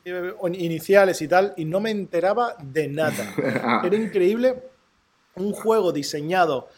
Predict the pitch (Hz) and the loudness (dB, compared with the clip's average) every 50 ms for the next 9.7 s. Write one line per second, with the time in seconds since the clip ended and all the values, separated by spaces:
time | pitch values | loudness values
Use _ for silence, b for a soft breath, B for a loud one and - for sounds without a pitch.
0 | b b b b - 139 131 131 - - 175 196 202 208 220 208 208 165 143 135 | b b b b -6 -6 -6 -4 -2 -2 -2 -2 0 0 -2 -2 -2 -4 -4 -4
1 | 139 - 143 131 143 135 135 131 135 156 170 165 - - 175 170 170 156 147 - | -6 -10 -8 -8 -6 -4 -4 -2 0 0 -2 0 2 4 4 4 4 2 0 -2
2 | - 147 135 143 135 127 127 127 120 - 131 139 180 262 - _ _ _ _ - | -4 -6 -4 -4 -4 -4 -6 -8 -6 -6 -6 -8 -8 -10 -12 _ _ _ _ -10
3 | 139 131 123 131 127 123 127 131 147 160 156 156 151 143 139 160 175 170 - 160 | -8 -6 -4 -4 -4 -4 -2 -2 0 -2 -2 -2 -4 -4 -4 -4 -4 -4 -2 -2
4 | 151 147 139 - B B B B B 135 - 151 147 - - 131 127 - 175 180 | -2 -2 -2 -6 B B B B B -8 -6 -6 -6 -6 -6 -8 -6 -2 -2 -2
5 | 175 - - 160 156 151 143 135 143 131 - - 139 135 135 139 131 117 - 160 | -2 -2 -2 0 0 0 0 -2 -6 -6 -6 -8 -10 -8 -8 -10 -10 -8 -6 -4
6 | 170 175 160 156 - 139 131 120 147 156 160 - b b b b b b - 160 | -4 -4 -4 -6 -8 -10 -6 -4 -2 -4 -4 -6 b b b b b b -14 -10
7 | 156 143 147 185 185 - 233 214 220 220 220 202 175 151 151 151 - - 185 180 | -6 -4 -2 -2 -2 -2 -2 0 0 2 4 4 4 2 0 -2 -4 -6 -6 -6
8 | 185 165 156 - 196 185 170 - 165 147 139 - 165 160 165 165 160 156 151 160 | -6 -6 -6 -6 -6 -6 -8 -8 -8 -10 -8 -4 -4 -2 -2 -2 -4 -4 -2 -2
9 | 160 160 160 147 143 139 131 123 117 117 117 110 110 | 0 0 -2 -2 -4 -6 -8 -8 -10 -10 -12 -14 -14